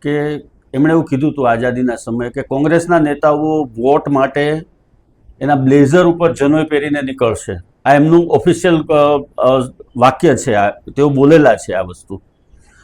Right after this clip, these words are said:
તો તમે માત્ર ને માત્ર જ્યાં જાઓ ત્યાં કોઈ પણ જાતિ, કોઈ પણ ધર્મના લોકોને લઈ અને તમે, અ, આવા પ્રકારના નિવેદનો કરો છો. ખાલિસ્તાની, અ, સમર્થકોની સાથે તમે સ્ટેજ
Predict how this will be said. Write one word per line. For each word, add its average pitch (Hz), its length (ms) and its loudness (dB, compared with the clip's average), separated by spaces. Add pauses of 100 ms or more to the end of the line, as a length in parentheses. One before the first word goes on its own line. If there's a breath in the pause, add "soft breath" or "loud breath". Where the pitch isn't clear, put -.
(120 soft breath)
તો - 260 0 (100)
તમે 170 280 2
માત્ર 139 640 2
ને 226 80 0
માત્ર 170 420 -4
જ્યાં 143 380 -2
જાઓ 156 220 0
ત્યાં 170 180 -4
કોઈ 147 180 -4
પણ 160 240 -2
જાતિ, 139 320 -2
કોઈ 139 180 -2
પણ 147 220 -4
ધર્મના 143 400 0
લોકોને 147 440 -6
લઈ 143 200 -4
અને 139 180 -6
તમે, 139 420 -4 (380)
અ, 120 80 -4 (1080)
આવા 123 180 0
પ્રકારના 139 440 0
નિવેદનો 143 460 0
કરો 139 240 -4
છો. 160 140 -8
ખાલિસ્તાની, 147 800 -2
અ, 143 40 -8 (500)
સમર્થકોની 151 640 -2
સાથે 143 380 0
તમે 139 240 -4
સ્ટેજ 147 320 -2